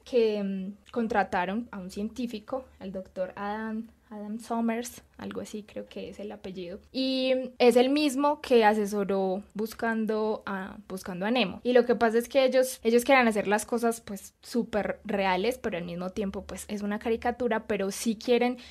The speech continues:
acercarse al menos de una buena manera. Entonces yo leía que ellos a este doctor le mostraban como las gráficos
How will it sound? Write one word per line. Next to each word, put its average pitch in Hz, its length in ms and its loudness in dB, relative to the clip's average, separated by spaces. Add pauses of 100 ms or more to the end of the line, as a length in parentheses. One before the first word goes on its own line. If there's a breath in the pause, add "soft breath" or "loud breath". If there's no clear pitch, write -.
(180 loud breath)
acercarse 214 680 2
al 226 100 2
menos 220 720 0
de 196 140 0
una 185 180 -2
buena 202 260 2
manera. 190 540 -2
Entonces 247 400 6
yo 262 400 6
leía 247 520 8
que 226 120 2
ellos 202 360 -2
a 180 80 -2
este 180 200 -4
doctor 226 500 2
le 254 160 10
mostraban 240 460 8
como 277 180 4
las 202 220 4
gráficos 226 840 4